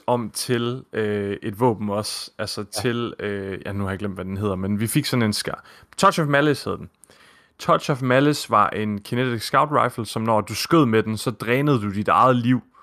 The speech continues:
Speaker 1: og så lavede du, øh, increased damage. Og, øh, det virkede også, altså, det er jo også en meget sword logic, så det er super fedt, de gør det samme her med ormen. Nå. Så har vi fået ormen.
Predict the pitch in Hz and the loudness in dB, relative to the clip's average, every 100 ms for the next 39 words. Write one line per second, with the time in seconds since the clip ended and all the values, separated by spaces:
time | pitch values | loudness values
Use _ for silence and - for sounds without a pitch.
0 | _ _ _ _ 120 131 120 117 101 107 | _ _ _ _ -6 0 2 2 0 -2
1 | 104 101 101 - 104 - 117 - 107 101 | -2 -2 -2 -4 -6 -4 -6 -4 -4 -2
2 | 98 - - _ _ _ _ _ _ _ | -4 -8 -16 _ _ _ _ _ _ _
3 | _ _ _ _ - 104 101 98 95 135 | _ _ _ _ -2 2 4 2 0 0
4 | 123 135 123 117 107 110 - - 104 98 | 4 6 6 6 4 2 -6 -10 -10 -2
5 | 127 117 113 127 113 104 104 - 110 104 | 2 4 2 -2 -4 -2 -2 -2 -4 -4
6 | 95 92 95 - 110 - 143 104 110 104 | -6 -10 -12 -10 -6 -2 0 -2 -4 -4
7 | 110 95 101 98 98 - - - - - | -4 -2 -6 -8 -10 -12 -12 -12 -12 -20
8 | _ _ _ _ _ _ _ _ _ _ | _ _ _ _ _ _ _ _ _ _
9 | - 90 - _ - _ _ _ _ _ | -4 -4 -6 _ -20 _ _ _ _ _
10 | _ - 196 190 175 202 175 214 151 104 | _ 4 6 6 6 8 8 6 6 0
11 | 92 | -4